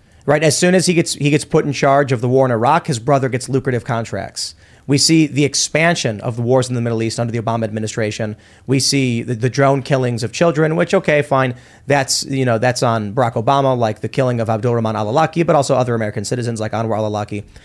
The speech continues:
Under Donald Trump, we certainly had some bad things. There was a, a commando raid in Yemen, which the people there claim killed an eight-year-old American girl.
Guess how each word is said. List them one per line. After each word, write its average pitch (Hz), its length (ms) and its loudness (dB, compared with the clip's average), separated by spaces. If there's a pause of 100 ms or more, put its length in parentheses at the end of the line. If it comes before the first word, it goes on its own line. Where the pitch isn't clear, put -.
(280)
Under 233 160 2
Donald 240 220 4
Trump, 165 260 2
we 156 80 4
certainly 143 340 2
had 127 140 -2
some 123 140 -2
bad 120 240 0
things. 127 280 -6
There 113 180 -4
was - 340 -10
a, - 20 -10
a 123 60 -8
commando 139 340 2
raid 135 160 4
in 127 140 0
Yemen, 123 360 -2 (300)
which - 680 -2
the 170 120 -2
people 233 280 2
there 180 240 4
claim 127 480 2
killed 127 460 2
an 120 80 0
eight-year-old 117 540 -2
American 123 540 -2
girl. 131 420 2